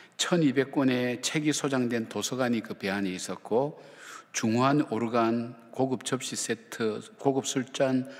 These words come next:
화려한 무늬로 장식된 은그릇 등이 가득 차 있었고, 더군다나 추운 북극에서 입을 옷은 준비되지 않았고,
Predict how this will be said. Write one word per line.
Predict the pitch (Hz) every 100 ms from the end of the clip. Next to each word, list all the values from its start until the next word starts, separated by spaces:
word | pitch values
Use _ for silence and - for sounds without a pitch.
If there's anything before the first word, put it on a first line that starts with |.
| - -
화려한 | - 151 147 135 117
무늬로 | 107 113 110
장식된 | 110 117 - - 95
은그릇 | - 120 123 135 113 -
등이 | 101 117 143 - -
가득 | - - 95 -
차 | 127
있었고, | 110 107 - - 139 160 - - - - - - -
더군다나 | 117 123 127 127 120 110 -
추운 | - - 156 160
북극에서 | - 143 - 147 127 - 113
입을 | 117 151 135 113
옷은 | 123 - 120
준비되지 | - 113 127 131 117
않았고, | 104 101 98 - 120